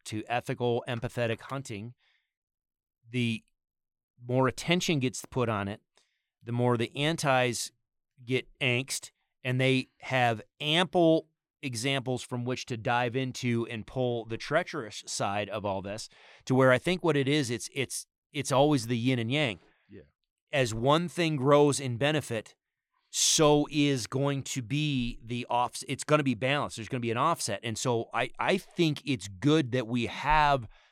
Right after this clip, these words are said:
Speaker 1: social
Speaker 2: So
Speaker 1: media
Speaker 2: hol-,
Speaker 1: and
Speaker 2: hol-,
Speaker 1: so, and
Speaker 2: hold on. Rewind. Why did bear baiting and spring bear hunting get taken away in Colorado?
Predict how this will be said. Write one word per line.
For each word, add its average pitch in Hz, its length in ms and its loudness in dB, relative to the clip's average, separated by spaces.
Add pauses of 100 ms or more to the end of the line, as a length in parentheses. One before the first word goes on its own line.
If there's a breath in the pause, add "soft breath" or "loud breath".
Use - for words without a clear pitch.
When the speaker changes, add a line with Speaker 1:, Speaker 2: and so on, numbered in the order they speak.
(160 soft breath)
Speaker 1:
social 131 380 0
Speaker 2:
So 160 120 8
Speaker 1:
media - 20 10
Speaker 2:
hol-, 175 240 8
Speaker 1:
and 143 60 2
Speaker 2:
hol-, 185 100 2
Speaker 1:
so, - 220 -8
and 123 120 -6
Speaker 2:
hold 185 140 0
on. 107 260 2 (200)
Rewind. 123 680 4 (420)
Why 262 140 2
did 214 160 -2 (180)
bear 143 260 2 (260)
baiting 101 400 -2 (280)
and 98 160 -6
spring 131 380 2
bear 117 160 4
hunting 101 300 2
get 92 200 -4
taken 110 300 -2
away 95 400 -2
in 95 120 -8
Colorado? 92 720 -4